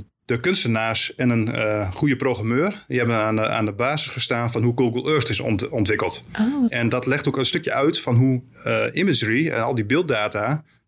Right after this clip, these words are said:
Speaker 1: door de computer verwerkt moet worden om te zorgen dat jij het inderdaad in je browser kan zien. En hoe dat ook een beetje ontwikkeld is in de jaren negentig. We hebben het over vijfentwintig jaar geleden.
Speaker 2: Ja.
Speaker 1: Eh, vandaag de dag kent iedereen Google Earth, eh, maar het is al langer geleden ontstaan.
Speaker 2: Ja,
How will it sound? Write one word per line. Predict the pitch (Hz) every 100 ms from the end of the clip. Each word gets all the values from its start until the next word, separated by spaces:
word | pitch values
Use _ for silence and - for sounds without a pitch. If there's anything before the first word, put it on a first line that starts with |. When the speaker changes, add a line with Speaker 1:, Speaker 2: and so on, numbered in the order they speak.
| _ _ _
Speaker 1:
door | 123 180
de |
computer | - 127 180 139
verwerkt | 127 117 190
moet | 160 117
worden | 104 117
om |
te | -
zorgen | 143 156 143
dat | 131 123
jij | 123
het | 123
inderdaad | 151 123 151 156
in |
je | 113
browser | 107 139 120
kan | - 101
zien. | 165 104 - _ - - _ _ - - _ _
En | 123 123
hoe | 107 131
dat | 131
ook | 131
een | 123
beetje | 135 127
ontwikkeld | 113 180 147
is | 113
in | 110
de |
jaren | 107 107 107
negentig. | 120 147 143 87
We | 107
hebben | 143 127
het | 135
over | 123 120 -
vijfentwintig | - 151 135 147 120
jaar | 117 117
geleden. | 113 107 170 247 -
Speaker 2:
Ja. | 269 254 - - _
Speaker 1:
Eh, | - 117 110 107 92
vandaag | - 123 131
de | 117
dag | 120 127
kent | 135 127
iedereen | 160 135 120
Google | 123 120 113
Earth, | 196 226 - _ _ _ _
eh, | 123
maar | 127
het | 135
is |
al | 127
langer | 147 160
geleden | 123 123 123
ontstaan. | 123 120 156 107 82 - -
Speaker 2:
Ja, | 262